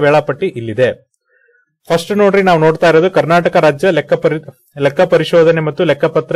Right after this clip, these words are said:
ಇಲಾಖೆಯಲ್ಲಿನ ಲೆಕ್ಕ ಸಹಾಯಕರು ಉಳಿಕೆ ಮೂಲ ವೃಂದದಿಂದ ಎರಡ್ನೂರ ನಲವತ್ತೆರಡು ಹುದ್ದೆಗಳು, ಕರ್ನಾಟಕ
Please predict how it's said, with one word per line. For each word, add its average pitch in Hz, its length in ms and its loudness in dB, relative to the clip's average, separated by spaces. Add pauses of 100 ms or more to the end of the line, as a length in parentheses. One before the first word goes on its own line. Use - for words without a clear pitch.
(120)
ಇಲಾಖೆಯಲ್ಲಿನ 147 500 0 (460)
ಲೆಕ್ಕ 139 240 0 (100)
ಸಹಾಯಕರು 165 400 2 (100)
ಉಳಿಕೆ 151 240 2 (100)
ಮೂಲ 156 200 2
ವೃಂದದಿಂದ 147 460 -2 (540)
ಎರಡ್ನೂರ 156 400 2
ನಲವತ್ತೆರಡು 151 560 2
ಹುದ್ದೆಗಳು, 147 400 -2 (680)
ಕರ್ನಾಟಕ 170 420 2